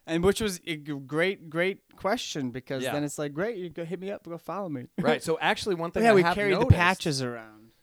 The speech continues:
Speaker 2: Oh yeah, I did have
Speaker 1: Oh,
Speaker 2: the
Speaker 1: yeah,
Speaker 2: patches.
Speaker 1: go on, yeah.
Speaker 2: Right, but one, one thing I have noticed is, like, s-,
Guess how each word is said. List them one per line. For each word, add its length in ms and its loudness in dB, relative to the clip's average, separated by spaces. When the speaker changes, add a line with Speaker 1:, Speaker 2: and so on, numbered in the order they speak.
Speaker 2:
Oh 240 2
yeah, 200 2
I 100 0
did 160 -2
have 80 4
Speaker 1:
Oh, 20 8
Speaker 2:
the 60 6
Speaker 1:
yeah, 80 0
Speaker 2:
patches. 120 0
Speaker 1:
go 140 2
on, 220 -2
yeah. 220 -16
Speaker 2:
Right, 280 -8
but 100 -10
one, 240 -2
one 140 -4
thing 140 -2
I 40 -2
have 220 0
noticed 360 -4
is, 200 -8
like, 240 -6
s-, 100 -16